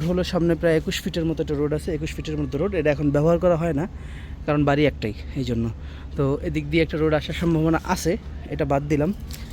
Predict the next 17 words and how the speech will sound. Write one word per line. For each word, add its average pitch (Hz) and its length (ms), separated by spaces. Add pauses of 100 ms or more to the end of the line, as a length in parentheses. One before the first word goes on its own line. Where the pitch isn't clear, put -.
(100)
এইটা 151 200
ছাড়া 180 240
মূল 175 260
রোডটা 190 300
হলো 196 200
এখান 175 320
দিয়ে 180 200 (1300)
সোজা 175 360
গিয়ে 180 260 (100)
ডানে 160 300
একটা 165 180
রোড 170 180
গেছে, 175 260 (400)
বামে 143 300
একটা 135 180
রোড 123 180
গেছে, 143 240